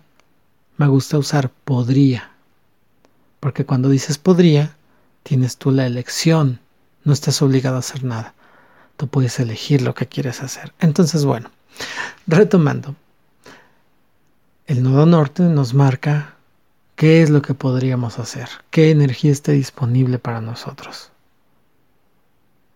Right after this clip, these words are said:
para seguir evolucionando durante esta existencia. Ah, son temas muy complejos, ¿eh? No, no sé si lo están <laughs> captando.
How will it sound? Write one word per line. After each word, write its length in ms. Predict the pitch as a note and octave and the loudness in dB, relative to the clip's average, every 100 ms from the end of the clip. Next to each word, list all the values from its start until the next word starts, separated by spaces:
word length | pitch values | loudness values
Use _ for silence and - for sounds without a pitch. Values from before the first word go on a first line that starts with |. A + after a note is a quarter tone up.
| _ _ _ | _ _ _
para 220 | B2+ B2+ | -4 -4
seguir 460 | A#2+ C#3+ C3 C#3 C#3+ _ _ _ - | -2 -2 2 2 0 _ _ _ -10
evolucionando 960 | C3+ C3 B2 - C3 B2 B2+ B2 - _ _ _ _ _ _ _ - | -6 -4 -4 -4 -4 -4 -4 -8 -10 _ _ _ _ _ _ _ -6
durante 360 | C3+ C3 B2 | -4 -4 -6
esta 200 | B2+ - | -8 -8
existencia. 640 | C#3 - D3 - D3 - - _ - - - - - - - _ _ _ _ _ _ - | -10 -10 -12 -12 -12 -14 -18 _ -20 -20 -20 -20 -20 -20 -20 _ _ _ _ _ _ -6
Ah, 380 | D#3 F3+ C#3+ - - - - | 2 2 2 -4 -18 -20 -18
son 200 | - F3+ | 2 4
temas 280 | G3+ C4+ C#4+ | 8 8 10
muy 140 | G3+ G3+ | 8 6
complejos, 640 | F3+ C#3 E3 E3+ D#3 - | 2 2 2 2 0 2
¿eh? 180 | E3 G#3 | 4 6
No, 160 | E3 | 6
no 180 | F3+ D#3+ | 4 2
sé 140 | - | 0
si 160 | E3 F#3 | -2 0
lo 100 | C#3+ | -2
están 440 | - D3 D3 D#3 G#3+ C3+ - B3+ G#3+ | -2 -2 -2 -2 2 2 4 4 4
<laughs> 440 | G#3 G#3+ G3+ F#3 | 4 2 2 0
captando. 520 | - D3 - E3 E3 | 0 -2 0 2 2